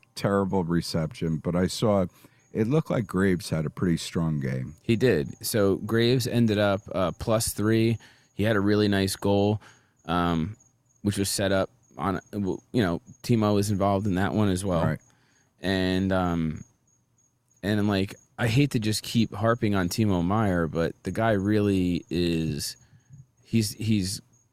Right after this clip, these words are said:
Speaker 2: completely controlling the games. Hits, assists, goals,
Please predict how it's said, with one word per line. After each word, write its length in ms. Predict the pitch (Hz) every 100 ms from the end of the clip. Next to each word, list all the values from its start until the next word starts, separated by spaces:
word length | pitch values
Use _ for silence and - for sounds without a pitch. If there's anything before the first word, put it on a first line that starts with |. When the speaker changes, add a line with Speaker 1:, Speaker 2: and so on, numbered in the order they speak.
| -
Speaker 2:
completely 400 | 104 135 101 95
controlling 480 | - 90 101 95 76
the 80 |
games. 480 | 69 90 69 65 - _ _ _ _ _ _ _ _ _ _ _ _ _
Hits, 600 | - 123 90 - - - _ _ _ _ _ _ -
assists, 720 | 101 - 117 87 - - - _ _ _ _ _ _ -
goals, 580 | 120 110 82 71 -